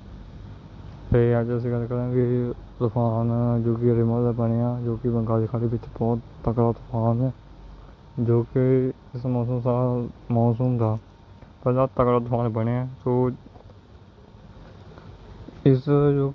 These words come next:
ਕਿ ਇਸ ਦੀ ਰਫ਼ਤਾਰ ਲਗਭਗ ਇੱਕ ਸੌ ਵੀਹ ਤੋਂ ਇੱਕ ਸੌ ਤੀਹ ਕਿਲੋਮੀਟਰ ਪ੍ਰਤੀ ਘੰਟਾ ਦੱਸੀ ਜਾ ਰਹੀ ਹੈ।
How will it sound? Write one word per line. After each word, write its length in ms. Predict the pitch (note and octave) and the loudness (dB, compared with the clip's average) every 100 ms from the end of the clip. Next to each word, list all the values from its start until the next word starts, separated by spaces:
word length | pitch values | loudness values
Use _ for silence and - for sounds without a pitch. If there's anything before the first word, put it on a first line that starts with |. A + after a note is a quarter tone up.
| - | -2
ਕਿ 420 | C#3+ C#3+ C#3+ C#3+ | 0 2 2 0
ਇਸ 60 | C3+ - | -2 -4
ਦੀ 200 | C#3+ C#3+ | 0 0
ਰਫ਼ਤਾਰ 420 | C3 - C3 C3 | 0 0 2 4
ਲਗਭਗ 540 | C3 B2+ C3+ C3 C3+ B2+ | 2 0 0 0 2 0
ਇੱਕ 80 | |
ਸੌ 80 | - | 0
ਵੀਹ 240 | B2 B2 B2+ | 0 0 0
ਤੋਂ 240 | C3+ C3 | 0 0
ਇੱਕ 80 | A2+ | 0
ਸੌ 100 | B2 - | -2 0
ਤੀਹ 140 | B2+ | -2
ਕਿਲੋਮੀਟਰ 400 | C3+ B2+ B2 - | 0 0 -2 -6
ਪ੍ਰਤੀ 200 | B2+ B2 | -6 -4
ਘੰਟਾ 200 | B2 B2 | -2 -2
ਦੱਸੀ 260 | A#2+ - B2 | -4 -2 2
ਜਾ 160 | B2 | 2
ਰਹੀ 180 | B2 B2+ | 2 0
ਹੈ। 80 | C3 | -4